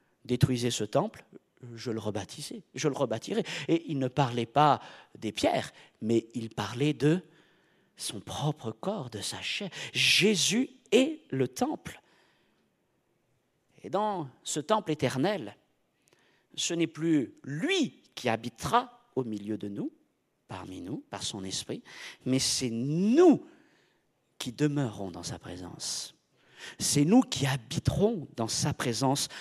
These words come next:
pour l'éternité. Jésus l'a dit, plus rien ne nous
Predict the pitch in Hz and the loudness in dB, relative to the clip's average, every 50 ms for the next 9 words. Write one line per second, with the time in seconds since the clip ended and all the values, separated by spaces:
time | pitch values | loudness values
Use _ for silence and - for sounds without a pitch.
0 | - - - - _ - 117 104 98 107 - - _ - 120 104 101 98 98 92 | -16 -16 -18 -6 _ -4 -4 -2 -4 -6 -6 -6 _ -4 -4 -2 -4 -6 -8 -8
1 | - - - 101 92 - - _ _ _ _ _ _ _ - - - - - 120 | -8 -8 -10 -10 -10 -12 -18 _ _ _ _ _ _ _ -20 -20 -16 -6 -4 0
2 | 113 120 123 120 120 135 143 135 131 127 120 123 135 156 165 160 - - - - | 2 2 2 2 2 0 0 2 0 0 0 0 2 2 2 0 -4 -12 -20 -20
3 | _ _ - - 143 151 147 135 120 - 120 - 131 135 143 151 151 147 - _ | _ _ -6 0 2 2 4 2 2 -2 -2 2 4 4 6 4 2 0 -4 _
4 | 113 117 113 110 107 107 113 120 135 151 156 | -4 -2 0 0 -2 -2 0 4 4 4 4